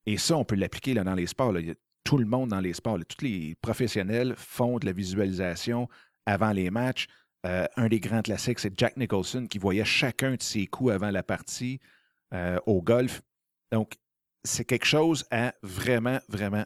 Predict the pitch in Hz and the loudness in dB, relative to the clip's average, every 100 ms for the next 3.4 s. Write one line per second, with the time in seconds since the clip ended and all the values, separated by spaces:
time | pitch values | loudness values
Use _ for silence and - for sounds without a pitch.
0 | - 95 90 101 104 - 98 92 95 117 | -4 -6 -4 -4 -6 -6 -6 -4 -2 -6
1 | - _ _ - _ - 90 90 90 85 | -10 _ _ -20 _ -4 0 2 2 0
2 | 82 78 - _ _ _ _ - 131 127 | -2 -8 -16 _ _ _ _ 2 4 4
3 | - - 120 120 | 0 -4 -4 -6